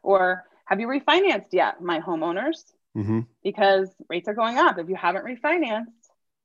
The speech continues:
Speaker 1: now's the time.
Speaker 2: Yeah.
Speaker 1: That's the kind of conversations that truly help your homeowners.
Speaker 2: Yeah,
Speaker 1: Your
Speaker 2: most
Speaker 1: past
Speaker 2: definitely.
Speaker 1: clients.
Speaker 2: And that was a, and that's a good point, is that because that is a, a phone call that I was excited to make to past clients. I was like, "Hey, have you guys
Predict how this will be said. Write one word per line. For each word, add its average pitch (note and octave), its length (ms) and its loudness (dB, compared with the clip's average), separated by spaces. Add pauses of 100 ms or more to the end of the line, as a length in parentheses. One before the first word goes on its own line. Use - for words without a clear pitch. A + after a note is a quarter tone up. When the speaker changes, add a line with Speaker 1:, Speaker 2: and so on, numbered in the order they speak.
(260)
Speaker 1:
now's F3+ 240 -4
the F#3 80 -8
time. F3 380 -8 (140)
Speaker 2:
Yeah. G#2 200 -2
Speaker 1:
That's D#4 340 0
the C#4+ 80 -4
kind G#3+ 220 0
of F#3+ 100 -4
conversations F3 880 -2
that - 140 0
truly A#3 460 2
help F#3 260 4
your E3 140 -2
homeowners. - 720 -4 (1040)
Speaker 2:
Yeah, C#3+ 120 6
Speaker 1:
Your B2+ 80 6
Speaker 2:
most C3 60 8
Speaker 1:
past C#3+ 140 6
Speaker 2:
definitely. C#3 160 6
Speaker 1:
clients. G2+ 180 -2
Speaker 2:
And C3+ 80 2
that D#3 100 8
was D3 180 6
a, A#2+ 180 2
and A#2+ 80 0
that's C3+ 200 4
a - 20 -4
good A#2 180 2
point, G#2+ 320 2
is A2 140 -2
that A2 160 2
because G#2+ 260 2
that A#2+ 320 4
is A2 420 0 (140)
a, G2+ 160 -2 (240)
a G#2 100 -4
phone A2 300 0
call G2 300 0
that F#2 100 -2
I F2+ 120 0
was F2 140 -4
excited F#2 420 -4
to F2+ 80 -6
make F2 280 -6 (120)
to F2+ 100 -12
past E2 320 -10
clients. - 400 -16
I - 680 -20
was G2+ 80 -8
like, G#2 120 -6
"Hey, D#3+ 140 0
have A2+ 100 0
you C#3+ 60 -4
guys A3 380 -6